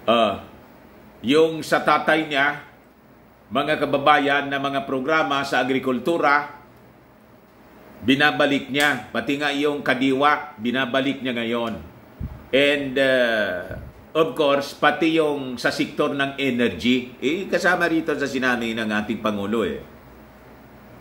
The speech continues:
Ah, the President earlier, ah, reported as of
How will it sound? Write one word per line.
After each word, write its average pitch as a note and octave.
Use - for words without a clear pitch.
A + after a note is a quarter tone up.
Ah, F2+
the C#3+
President F3+
earlier, D3
ah, B2
reported D#3
as C#3
of F3